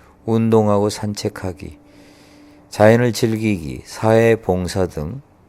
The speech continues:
참으로 소중하고 우리에게 정말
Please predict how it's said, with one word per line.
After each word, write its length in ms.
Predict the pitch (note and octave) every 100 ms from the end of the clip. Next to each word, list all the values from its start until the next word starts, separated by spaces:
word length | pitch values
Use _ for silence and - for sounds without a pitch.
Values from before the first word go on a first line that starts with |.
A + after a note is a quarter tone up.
| _
참으로 420 | - - C3 C3
소중하고 760 | B2+ - A#2 A#2+ A#2 A2 F#2+ F2+ - _ _ _ _ _ _ _ _
우리에게 680 | G#2 A2 A2+ A2+ B2+ C#3 D3
정말 580 | - A2 A2+ A2+ A#2+ C#3+